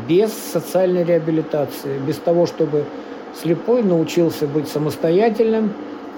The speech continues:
и в жизни, в быту, и в ориентировке в закрытом и открытом пространстве, и в контакте с окружающими, в том числе с трудовым коллективом и так далее. Поэтому социальная, профессиональная реабилитация.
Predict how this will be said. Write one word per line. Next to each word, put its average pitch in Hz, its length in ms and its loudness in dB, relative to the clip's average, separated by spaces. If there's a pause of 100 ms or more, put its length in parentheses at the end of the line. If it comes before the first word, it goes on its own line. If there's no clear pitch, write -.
и 151 140 -2
в 123 60 -4
жизни, 214 420 2
в 165 160 0
быту, 185 440 4 (480)
и 151 60 -4
в 139 80 0
ориентировке 151 680 2
в 120 80 -4
закрытом 151 520 0
и - 20 0
открытом 139 400 -2
пространстве, 190 840 0 (420)
и 143 80 -2
в - 80 -6
контакте 160 540 2
с - 100 -2
окружающими, 160 880 2
в 113 60 -8
том 143 180 -2
числе 139 240 -4
с 135 60 -6
трудовым 147 460 0
коллективом 156 560 0
и - 20 -2
так 143 240 -2
далее. 123 320 -2
Поэтому 170 440 2 (420)
социальная, 247 480 2
профессиональная 190 680 0
реабилитация. 143 640 -4